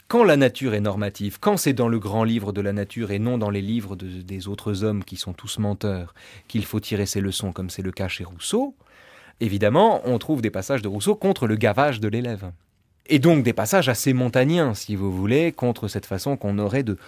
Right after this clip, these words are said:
remplir la tête au lieu de la, de la façonner intelligemment. Alors, Montaigne dit, euh, « Apprenons l'art qui nous fait, euh, homme. » Euh,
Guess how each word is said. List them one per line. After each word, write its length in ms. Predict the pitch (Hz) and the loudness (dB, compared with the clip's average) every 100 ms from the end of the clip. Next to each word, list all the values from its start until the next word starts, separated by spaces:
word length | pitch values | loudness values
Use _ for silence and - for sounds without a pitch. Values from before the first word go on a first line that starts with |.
| - | -10
remplir 680 | 92 110 113 104 123 131 107 | -2 4 2 2 2 2 2
la 120 | 98 | -2
tête 300 | - 147 143 | 0 -2 0
au 60 | 104 | -2
lieu 200 | 110 107 | 0 -2
de 80 | |
la, 180 | 92 90 - - _ | -4 -4 -8 -20 _
de 80 | 101 | -4
la 100 | 92 | -4
façonner 640 | - 101 - 98 117 127 | -4 -6 -2 0 2 2
intelligemment. 640 | 110 98 95 92 90 85 82 _ _ - - - - - | 2 0 -4 -4 -4 -8 -12 _ _ -20 -20 -20 -4 4
Alors, 260 | 131 - | 4 4
Montaigne 640 | 135 135 123 196 175 131 | 4 4 6 6 6 4
dit, 400 | 113 160 208 160 | 2 -2 0 2
euh, « 120 | 113 101 - - - | 2 2 -6 -10 -6
Apprenons 500 | 117 - 139 131 120 | -4 0 2 2 2
l'art 440 | 120 147 160 - | 2 0 -4 -6
qui 140 | - | -4
nous 120 | 113 110 | -2 -4
fait, 380 | - 135 127 104 | -4 -2 0 0
euh, 140 | 101 | 0
homme. » 300 | 135 110 92 82 - - 95 | 2 2 0 -6 -12 -16 -4
Euh, 80 | 110 | -2